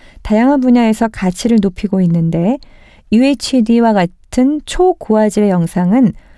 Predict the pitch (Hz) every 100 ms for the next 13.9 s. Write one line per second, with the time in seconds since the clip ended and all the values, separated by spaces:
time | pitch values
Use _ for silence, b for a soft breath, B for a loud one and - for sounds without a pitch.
0 | b - - 311 320 320 311 320 311 320
1 | 330 311 254 240 185 - 196 196 185 196
2 | 175 175 233 269 - - 208 208 226 240
3 | 220 185 190 220 277 285 254 202 208 -
4 | 180 185 233 233 - 190 185 180 165 165
5 | 160 - - - - - _ _ _ -
6 | _ - 247 240 285 285 277 277 311 311
7 | 302 269 220 196 180 190 233 220 220 185
8 | 220 214 180 185 185 196 180 170 - 269
9 | 233 - b b b b 226 254 262 240
10 | 220 - - 220 220 196 202 196 185 208
11 | 233 220 - 202 208 - 185 196 185 208
12 | - 320 311 - 254 233 247 - 196 196
13 | 190 190 180 180 - 185 175 220